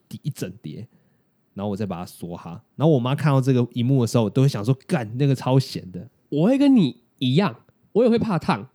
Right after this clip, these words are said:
Speaker 2: 所以我也不会一颗整口塞，但是我会先把汤汁吸掉，我不会把它挤起来。
Speaker 1: 啊，那你的逻辑就跟我一样了，只是我比较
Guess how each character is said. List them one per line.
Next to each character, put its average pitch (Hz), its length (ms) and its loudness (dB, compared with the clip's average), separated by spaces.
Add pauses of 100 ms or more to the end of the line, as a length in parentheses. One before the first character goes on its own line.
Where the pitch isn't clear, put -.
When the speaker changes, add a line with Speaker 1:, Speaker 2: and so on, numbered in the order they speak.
Speaker 2:
所 - 160 0
以 294 40 2
我 190 100 4
也 156 80 2
不 123 80 -2
会 160 160 2
一 175 60 -6
颗 147 240 -2
整 107 160 -6
口 107 160 -8
塞， 101 240 -8 (300)
但 240 120 -2
是 247 100 0
我 143 120 0
会 196 100 4
先 190 260 2
把 139 140 -4
汤 135 220 0
汁 131 100 -2
吸 120 280 -6
掉， 110 200 -4 (160)
我 156 80 -2
不 147 140 2
会 185 100 4
把 160 100 0
它 151 120 0
挤 113 280 -6
起 - 240 -4
来。 90 60 -12
Speaker 1:
啊， 110 180 -6
那 190 80 6
你 147 140 2
的 110 80 0
逻 117 180 2
辑 131 160 0
就 131 80 4
跟 143 120 2
我 123 80 2
一 107 60 0
样 113 200 2
了， 101 100 0
只 101 120 -6
是 139 80 6
我 127 160 4
比 104 100 -4
较 120 240 4